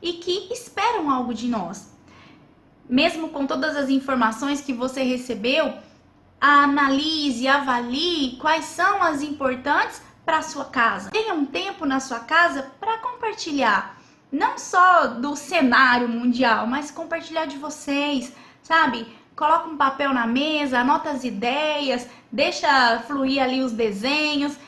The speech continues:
e que você possa enxergar que é um momento de buscar algo novo. Passamos sim por um estreito, vamos falar assim, mas precisamos perseverar,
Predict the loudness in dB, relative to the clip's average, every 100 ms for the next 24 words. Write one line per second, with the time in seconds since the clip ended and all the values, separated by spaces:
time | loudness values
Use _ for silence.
0 | -20 _ -6 -4 -4 -6 -4 -4 -4 -8
1 | -6 -6 -6 -4 -2 -2 -4 -10 -8 -8
2 | -2 0 0 -2 -6 -4 -4 -4 -4 -4
3 | -6 -6 -6 -6 -4 0 4 4 4 2
4 | 2 -2 -4 -10 -16 -20 -14 2 4 4
5 | 0 -2 -2 -6 -6 -6 -6 0 2 4
6 | 2 2 0 -2 0 2 0 -6 -6 -4
7 | -6 -10 -4 0 4 2 0 -4 -2 -2
8 | -4 -12 -20 _ -2 4 6 8 8 4
9 | -2 -14 -20 _ _ -8 -6 -6 -4 -4
10 | -4 -6 -8 -6 -6 -2 0 0 -2